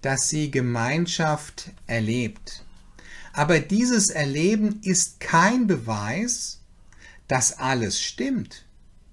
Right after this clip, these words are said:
Wir müssen uns von der Bibel her selbst leiten lassen.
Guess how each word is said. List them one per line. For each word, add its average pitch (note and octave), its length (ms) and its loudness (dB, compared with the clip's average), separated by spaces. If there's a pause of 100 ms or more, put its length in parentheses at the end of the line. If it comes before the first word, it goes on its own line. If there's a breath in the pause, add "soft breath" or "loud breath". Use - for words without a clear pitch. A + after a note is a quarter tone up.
(300 loud breath)
Wir D#3+ 140 4
müssen A3 400 4
uns A3 460 2
von F#3+ 260 2
der D#3+ 140 2
Bibel G3 680 0 (300)
her C#3+ 320 0
selbst A#3+ 560 0
leiten A#2 460 -2
lassen. G2+ 500 -6